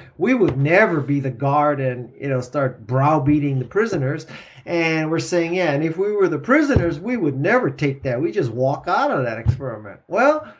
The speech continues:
you know, we say that now, but who knows, right? You don't really know what you're gonna do till you're in the situation.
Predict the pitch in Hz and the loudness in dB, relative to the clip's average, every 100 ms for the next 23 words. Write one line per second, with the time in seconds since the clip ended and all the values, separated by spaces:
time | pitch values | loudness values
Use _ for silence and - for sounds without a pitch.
0 | _ _ 147 180 247 311 302 - _ 156 | _ _ -4 0 2 2 -2 -14 _ -2
1 | 226 233 262 247 247 254 247 262 294 247 | -2 0 2 4 6 4 4 2 2 2
2 | 151 160 160 - _ _ 170 180 170 160 | -2 -6 -14 -20 _ _ 0 2 2 0
3 | 139 180 240 240 233 262 226 123 117 110 | -2 0 0 0 4 4 4 -2 -6 -6
4 | 147 170 196 170 165 226 180 147 190 214 | -4 -2 -4 0 0 0 -2 0 0 0
5 | 214 214 214 202 190 185 185 190 185 175 | 0 0 2 2 2 0 -2 0 0 -2
6 | 247 180 131 156 156 170 175 165 180 170 | -2 -2 -2 0 0 0 -2 -2 -4 -2
7 | 170 214 262 - 113 | 0 0 -2 -6 -10